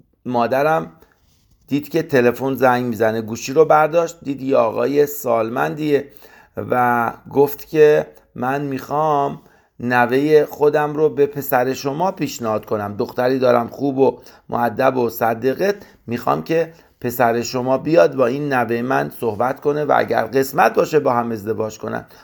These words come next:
مادرم پرسید: «شما کی هستید؟» گفت که من همون کسی هستم که مهمون پسر شما بودم تو بیمارستان، هم اتاقی پدر بزرگش بودم.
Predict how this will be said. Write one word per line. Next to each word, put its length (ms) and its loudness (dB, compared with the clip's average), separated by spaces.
مادرم 360 0
پرسید: 340 -8
«شما 400 0
کی 140 2
هستید؟» 500 0
گفت 360 -4
که 120 -4
من 540 -2
همون 380 -6
کسی 340 -2
هستم 420 0
که 140 -2
مهمون 720 -4
پسر 400 0
شما 380 2
بودم 380 2
تو 100 -12
بیمارستان، 680 -2
هم 260 -4
اتاقی 1000 2
پدر 340 2
بزرگش 680 -4
بودم. 400 -6